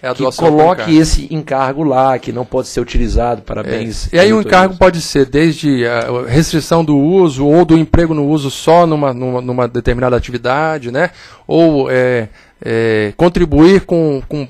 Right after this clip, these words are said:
Speaker 1: parte de recurso para essa atividade. Então pode ser uma, N encargos, tá? Desde que o encargo seja considerável, <clears throat> tá? Aí a gente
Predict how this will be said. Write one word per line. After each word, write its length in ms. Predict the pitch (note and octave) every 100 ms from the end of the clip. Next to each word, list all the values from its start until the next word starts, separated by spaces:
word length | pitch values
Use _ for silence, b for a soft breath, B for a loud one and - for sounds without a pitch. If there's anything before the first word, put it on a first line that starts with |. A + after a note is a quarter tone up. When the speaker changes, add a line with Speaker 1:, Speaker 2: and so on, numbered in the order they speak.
| -
Speaker 1:
parte 320 | D#3+ F3 -
de 120 | D3+
recurso 640 | C#3+ D3+ - F#3 F3+ - C#3+
para 340 | - C3+ C3
essa 180 | B2+ B2+
atividade. 800 | - B2+ A#2+ B2+ D#3+ D#3 C3 B2
Então 340 | A#2 A#2 C#3
pode 260 | D3 D#3+ D#3+
ser 160 | E3+ F3
uma, 180 | D#3 C3+
N 300 | D3+ G3+ A#3
encargos, 560 | G#3+ D3 A#2 G#2 A#2 -
tá? 240 | D3+ F#3 B B B B B
Desde 220 | D#3+ F#3
que 60 | G#3+
o 20 |
encargo 300 | G3 F#3 F3+
seja 500 | E3+ F3 E3 D#3+ B2+ -
considerável, 920 | - F#3+ - E3 C#3+ D3 F#3 E3 A#2 A#2 -
<clears throat> 320 | D#3+ D3 A2+
tá? 140 | C3+ C3+
Aí 260 | C3+ D3
a 180 | D#3+ C3
gente 380 | B2+ D3+ E3